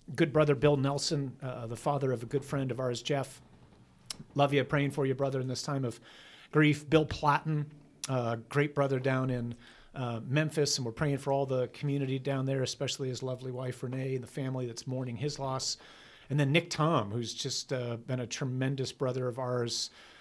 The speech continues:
uh, Ave Maria Radio and kind of the right hand of Al Cresta, who, uh, many people know for so long, praying for his wife, Jen, and the family that's grieving him. And as we think about these guys and all the other people that we love, right, I am both intensely jealous of them,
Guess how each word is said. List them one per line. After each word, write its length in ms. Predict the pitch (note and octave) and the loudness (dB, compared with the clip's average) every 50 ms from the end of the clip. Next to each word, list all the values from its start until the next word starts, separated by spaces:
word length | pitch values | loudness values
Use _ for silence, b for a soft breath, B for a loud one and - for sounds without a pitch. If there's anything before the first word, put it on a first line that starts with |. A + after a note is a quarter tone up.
| B B B | B B B
uh, 300 | C#3 B2+ A#2+ A#2+ A#2+ B2 - | -6 -4 -4 -4 -4 -4 0
Ave 200 | - C#3+ C#3 C#3 | 2 2 2 4
Maria 280 | B2+ C3 C3 C#3 C3+ C3 | 2 2 2 4 2 2
Radio 680 | B2+ C3+ C3+ C3+ C3 C3+ C3+ B2+ B2+ B2+ B2+ B2 A#2 A#2 | 2 2 2 2 2 2 0 2 2 2 2 2 0 0
and 160 | A2 A2 A2 | -2 -4 -4
kind 140 | - C#3 B2+ | -6 -6 -4
of 40 | A2+ | -4
the 60 | A2+ | -4
right 320 | G#2+ G#2+ A#2+ B2+ C3 B2+ | -2 0 2 2 2 0
hand 320 | - C3 B2+ A#2+ B2 A#2+ A#2+ | 0 -2 -2 -2 -2 -2 -2
of 180 | A#2 A2+ - - | -4 -4 -6 -6
Al 180 | B2+ A#2 A#2+ A2+ | -6 -6 -6 -6
Cresta, 420 | - - C#3 B2 - - - B2+ G#2 | -4 -4 -4 -4 -4 -4 -6 -6 -4
who, 260 | A#2+ B2 A#2 A#2+ A#2 - A2+ | -4 -4 -4 -6 -6 -8 -10
uh, 160 | A#2 A#2 A2+ | -10 -10 -10
many 220 | A2+ A#2 B2+ B2+ A#2+ | -8 -8 -8 -8 -8
people 240 | - C3+ B2+ A#2+ | -10 -10 -10 -8
know 220 | A#2 A#2+ B2 B2 A#2+ | -8 -8 -8 -8 -8
for 120 | - - | -10 -10
so 220 | A#2 - - C3+ B2 | -8 -6 -4 -4 -4
long, 300 | B2 B2+ B2 B2 B2 A#2+ | -2 -2 -2 -4 -4 -2
praying 220 | - C#3 C3 A#2+ | -2 -2 -2 -2
for 100 | B2+ B2 | -2 -2
his 200 | A#2 C3 A#2+ - | -2 -2 -2 -2
wife, 240 | C3 B2 A#2+ A#2 - | -2 -2 -4 -4 -4
Jen, 300 | - - C#3 B2+ B2+ B2+ | -4 -2 -2 0 0 0
and 100 | A#2+ A#2 | -2 -4
the 60 | A2 | -4
family 400 | - - C3+ B2+ B2 B2 B2 A#2 | -6 -4 -4 -2 -2 -2 -2 -4
that's 300 | A2+ A2+ A2 - - - B B B B B B B B | -4 -4 -6 -6 -6 -8 B B B B B B B B
grieving 340 | - C#3+ D3+ D3+ C#3+ D3 C#3 | 2 4 4 4 4 2 0
him. 300 | B2+ D3+ E3 D#3 D#3 D3+ | 2 2 2 4 4 4
And 80 | C3 - B B B B - | 4 2 B B B B -4
as 140 | - C3 | 0 4
we 80 | E3 E3+ | 4 4
think 160 | E3+ A#3+ A#3 | 6 6 6
about 240 | A3+ F3 D#3 C#3+ C#3 | 8 8 8 8 10
these 200 | E3+ G#3 G#3 F3+ | 8 8 8 6
guys 320 | - F#3 D#3+ D#3 D#3+ D3+ | 6 4 6 6 6 4
and 80 | D#3+ D3+ | 2 2
all 160 | D#3+ D#3+ F#3 | 2 2 4
the 120 | F#3 F3+ F3+ | 6 6 6
other 120 | F3 E3 | 4 4
people 280 | E3+ F#3 F#3 F3+ F3 C#3+ | 2 2 2 2 4 2
that 120 | C#3 - | 2 2
we 120 | C#3 C#3 | 2 0
love, 420 | C3+ C3+ F3+ G#3 F3 B2+ A#2+ A#2 A#2+ | 2 4 4 4 4 4 4 2 4
right, 260 | C3+ C#3+ D#3+ E3+ B B B B B B B B B B B B B B _ _ - | 4 4 4 2 B B B B B B B B B B B B B B _ _ 2
I 120 | E3 F#3 | 4 4
am 120 | G3+ F#3 | 6 6
both 280 | D#3 F#3 F#3 F3 E3+ F3 | 6 6 6 6 6 4
intensely 760 | - - E3 D#3 D#3+ - - E3+ A#3 B3+ B3 - - A#3 G#3 F3+ | 0 0 0 0 0 0 2 2 2 4 2 2 4 6 6 6
jealous 520 | C#3 A2+ D3 E3+ F3+ F#3 E3 C3+ - - | 6 4 4 4 6 6 4 4 4 2
of 100 | C3 A2+ | -2 -2
them, 380 | A2+ A2+ G#2+ A2+ D#3 F#3 - | -2 -2 -2 -2 -2 -4 -6